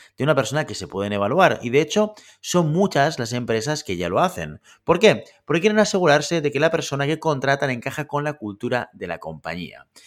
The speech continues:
Lo que viene siendo el cultural fit, motivo de descarte en muchas ocasiones.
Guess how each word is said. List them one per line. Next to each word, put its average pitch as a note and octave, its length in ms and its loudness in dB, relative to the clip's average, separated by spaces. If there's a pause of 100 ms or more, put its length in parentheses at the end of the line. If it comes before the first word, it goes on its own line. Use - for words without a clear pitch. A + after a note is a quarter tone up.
(140)
Lo C3 100 -8
que C#3+ 100 -2
viene F#3 180 0
siendo F3+ 640 4 (100)
el G2+ 220 -6
cultural C#3+ 460 2
fit, - 420 -12
motivo A#2+ 360 -2
de C3 120 0
descarte C#3 580 0 (320)
en F2 180 -6
muchas G2+ 220 -4
ocasiones. C#3+ 520 -2